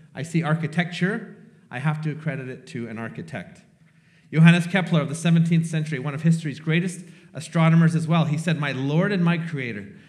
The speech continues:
I would like to proclaim the magnificence of your works to men to the extent that my limited intelligence can understand."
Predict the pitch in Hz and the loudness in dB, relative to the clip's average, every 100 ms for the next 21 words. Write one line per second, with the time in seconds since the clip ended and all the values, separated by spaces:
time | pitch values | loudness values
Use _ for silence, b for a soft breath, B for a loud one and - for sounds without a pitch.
0 | B 131 147 139 170 170 170 165 160 165 | B -4 -4 0 0 0 -2 -2 -2 4
1 | 165 185 175 - 123 151 175 160 - 127 | 4 6 4 2 0 -2 -2 -2 -4 -8
2 | - 123 123 120 135 190 - - B B | -10 -12 -10 -8 -6 -6 -8 -20 B B
3 | - 131 139 160 160 165 127 - - 147 | -10 -6 0 2 4 2 0 -8 -6 -4
4 | 165 156 123 117 127 156 160 151 - 135 | -2 -4 -8 -8 -4 -2 -2 -4 -6 -8
5 | 127 123 123 117 113 113 - 110 85 | -8 -12 -14 -14 -12 -12 -12 -14 -14